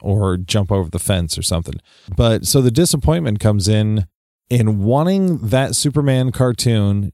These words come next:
to exist. And it didn't when I was a kid. It just did not exist. And I was essentially a crazy person because I wanted to see it so bad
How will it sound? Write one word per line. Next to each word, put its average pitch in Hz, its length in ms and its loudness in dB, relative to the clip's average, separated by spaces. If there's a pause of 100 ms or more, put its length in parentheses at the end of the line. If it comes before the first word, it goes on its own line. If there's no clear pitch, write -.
to 110 180 2
exist. 95 880 -2 (460)
And 117 140 2
it 107 320 -4
didn't 196 460 0
when 107 200 2
I 110 80 2
was 104 160 2
a 104 80 0
kid. 104 300 0
It 139 160 0
just 127 400 -2
did 170 180 2
not 156 240 2
exist. 135 640 -2
And 113 120 0
I 113 140 0
was 104 320 -2 (420)
essentially 143 640 0
a 117 120 -2
crazy 123 560 -2
person 92 400 -4
because 92 360 0 (380)
I 139 180 -2
wanted 147 340 0
to 131 80 -2
see 135 260 -2
it - 140 -2
so - 580 -2
bad 127 540 -2